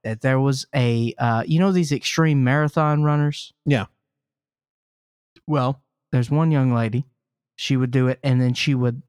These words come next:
Speaker 1: lay down on the ground for
Speaker 2: <laughs>
Speaker 1: one minute, go to sleep for a minute,
Speaker 2: Yeah.
Speaker 1: and then wake up and she's rested.
Speaker 2: Well, I'll tell you that when we were at the Balboa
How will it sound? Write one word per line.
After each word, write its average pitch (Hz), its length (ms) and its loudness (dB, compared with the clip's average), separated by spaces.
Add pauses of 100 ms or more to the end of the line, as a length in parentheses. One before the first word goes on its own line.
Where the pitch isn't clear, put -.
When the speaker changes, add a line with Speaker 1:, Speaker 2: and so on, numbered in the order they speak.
(400)
Speaker 1:
lay 143 300 0
down 156 280 2
on 151 120 2
the 156 80 0
ground 139 580 0
for 135 120 2
Speaker 2:
<laughs> - 0 -
Speaker 1:
one 147 500 2
minute, 160 480 0 (1300)
go 135 120 2
to 135 80 0
sleep - 360 -2
for 147 140 2
a 127 60 2
minute, 131 480 0
Speaker 2:
Yeah. 143 180 2
Speaker 1:
and 131 80 2
then 123 100 0
wake 127 220 0
up 123 120 -2
and 123 100 -2
she's 117 200 -4
rested. - 380 -6 (120)
Speaker 2:
Well, 143 280 2
I'll 151 220 2
tell 127 240 0
you 98 280 -2 (260)
that 120 320 0
when 123 160 0
we 139 120 4
were 156 80 4
at 131 120 0
the 135 80 2
Balboa 110 720 0